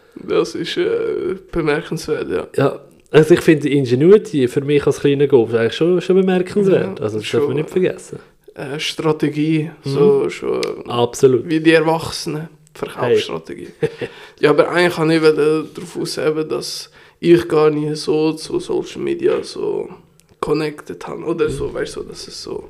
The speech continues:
Speaker 1: toxisch wurde, ist keine Ahnung. Man kann ja aussuchen, wem das man folgt und keine Ahnung irgendwie.
Speaker 2: Ja, erstens mal das, ich glaub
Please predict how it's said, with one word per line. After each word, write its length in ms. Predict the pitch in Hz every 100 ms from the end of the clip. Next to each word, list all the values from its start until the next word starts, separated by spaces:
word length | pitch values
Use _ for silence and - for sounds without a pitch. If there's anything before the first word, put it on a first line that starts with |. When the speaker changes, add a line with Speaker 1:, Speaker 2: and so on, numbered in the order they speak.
| _ - - _ -
Speaker 1:
toxisch 540 | - - - - -
wurde, 320 | 143 139 -
ist 180 | - -
keine 180 | - 120
Ahnung. 180 | 139 143 -
Man 140 | - 170
kann 160 | 156
ja 80 | 151
aussuchen, 480 | 151 170 185 180 180
wem 180 | 170 156
das 180 | - -
man 120 | -
folgt 400 | - - - -
und 140 | -
keine 180 | - -
Ahnung 140 | - -
irgendwie. 260 | - - - - -
Speaker 2:
Ja, 160 | 123 135
erstens 400 | 139 143 - 123
mal 140 | 123 117
das, 260 | 120 143
ich 60 | 139
glaub 220 | 131 120